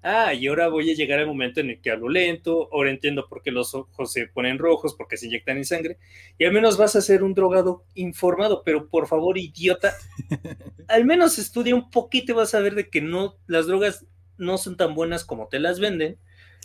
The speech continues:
Speaker 1: ni son tan malas como te quieren hacer creer. Todo depende de qué tanto sepas.
Speaker 2: No existe bueno ni malo.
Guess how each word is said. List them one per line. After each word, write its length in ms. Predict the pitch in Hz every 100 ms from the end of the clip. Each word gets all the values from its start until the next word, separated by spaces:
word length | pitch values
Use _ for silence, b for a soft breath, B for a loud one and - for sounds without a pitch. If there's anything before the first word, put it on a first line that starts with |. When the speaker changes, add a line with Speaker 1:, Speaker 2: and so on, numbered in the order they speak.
| B
Speaker 1:
ni 140 | 151
son 280 | 143 175 165
tan 180 | 175 165
malas 300 | 160 156 156
como 200 | 151 135
te 120 | 135
quieren 260 | - 135 127
hacer 300 | 117 127 -
creer. 340 | - 185 196 - - _
Todo 240 | 175 185
depende 580 | 180 180 196 175 151 156 _ _ _
de 100 | 147
qué 100 | 143 147
tanto 280 | 127 123
sepas. 520 | 120 190 170 - - - - - - _ - - - - - - - - - _ - -
Speaker 2:
No 120 | 151
existe 380 | 147 151 - 151
bueno 260 | 131 139 135
ni 120 | 117
malo. 280 | 110 113